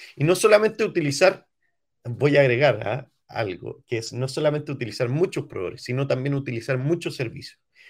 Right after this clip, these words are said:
Hoy día vemos servicios como el in-, on demand de, de pedidos ya, en donde cae una compra y en menos de una hora yo puedo estar donde el cliente.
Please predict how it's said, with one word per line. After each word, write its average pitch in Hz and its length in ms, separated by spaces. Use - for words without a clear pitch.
Hoy 127 160
día 151 220
vemos 156 320
servicios 143 400
como 131 200
el 123 100
in-, 120 260
on 123 200
demand 127 440
de, 95 300
de - 360
pedidos 120 380
ya, 123 260
en 113 220
donde 120 480
cae 139 200
una 139 240
compra 165 540
y 127 120
en 120 140
menos 151 260
de 147 60
una 143 200
hora 160 280
yo 120 300
puedo 139 160
estar 131 420
donde 113 240
el - 100
cliente. - 480